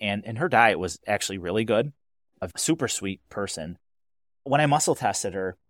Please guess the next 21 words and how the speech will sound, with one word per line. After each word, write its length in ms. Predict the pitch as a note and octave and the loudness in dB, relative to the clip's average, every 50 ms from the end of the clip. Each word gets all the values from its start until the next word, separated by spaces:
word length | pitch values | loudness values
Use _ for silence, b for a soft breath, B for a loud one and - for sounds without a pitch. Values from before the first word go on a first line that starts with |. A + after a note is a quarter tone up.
| _ _ | _ _
I 60 | A#2+ | -10
found 240 | - - B2 A#2 G#2+ | -4 -2 -2 0 0
a 60 | G2 | -2
lot 240 | F2 F#2 F#2 F#2+ F#2+ | -2 -2 -2 -2 -2
of 80 | F#2 - | -4 -6
things. 420 | - E2+ E2+ D2 D2+ F2+ F2+ - | -8 -10 -10 -10 -12 -14 -14 -12
I 120 | - F#2+ G2 | -8 -8 -8
found 500 | - - A2+ G#2 G2 F#2+ F#2+ F#2 F#2 - - | -4 -2 -2 0 0 -2 -2 -6 -10 -12 -8
a, 140 | G2 F#2 - | -6 -6 -6
a 60 | F#2+ | -4
big 280 | F2+ - G#2+ A2+ A2 - | -2 -2 -2 -2 -2 -2
parasite 580 | - G2 F#2+ G#2+ A2+ - C3+ C#3+ D#3+ - - _ _ _ _ _ _ _ _ _ _ _ _ _ _ _ _ _ _ _ | -2 0 0 0 0 0 -2 -2 -2 -4 -8 _ _ _ _ _ _ _ _ _ _ _ _ _ _ _ _ _ _ _
in 80 | B2+ B2 | 0 0
her 100 | C#3 C#3+ | 2 2
body. 460 | A#2+ G#2+ F#2 F2 G2 A#2+ C#3 C3 - _ _ _ _ | 2 2 2 2 0 -2 -6 -6 -10 _ _ _ _
Now, 120 | A#2+ A2 | -6 -6
she 160 | G#2 - D3 | -4 -4 -6
came 240 | C#3+ - E3+ E3 F3 | -4 -2 -2 0 0
to 80 | D#3+ C3 | 0 2
me 120 | B2 A#2 | 2 2
with 140 | A2 G#2+ G#2 | 2 2 0